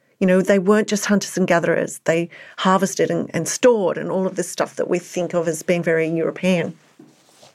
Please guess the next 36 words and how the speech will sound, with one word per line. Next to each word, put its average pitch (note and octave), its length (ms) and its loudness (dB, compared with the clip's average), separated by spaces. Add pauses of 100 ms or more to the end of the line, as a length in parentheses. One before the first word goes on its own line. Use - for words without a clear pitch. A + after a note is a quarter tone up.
(180)
And G#3 100 4
I - 20 6
was G#3 100 2
like, F3 160 2 (420)
"That C#4+ 240 4
sounds G#3+ 300 2
like - 180 0
a F3+ 60 4
really E3+ 400 4
good E3+ 200 0
news F3+ 220 2
story," D#3 220 2
but F#3+ 120 2
I G#3 40 0
felt A#3+ 340 0
kind F#4 200 -4
of E4 60 -2
uncomfortable G3+ 580 0
for - 140 -2
a F3+ 60 4
while. D#3 220 2
I D#3+ 60 -4
was E3 140 -2
like, E3 160 0 (640)
why - 140 -6
does - 120 -12
that - 220 -16
story - 400 -10
make - 160 -18
me D#3+ 260 -8
feel E3+ 260 -8
so E3+ 220 -2
uncomfortable? F3+ 540 0
And F3 120 2
I F3 120 2 (160)
realised G3 440 4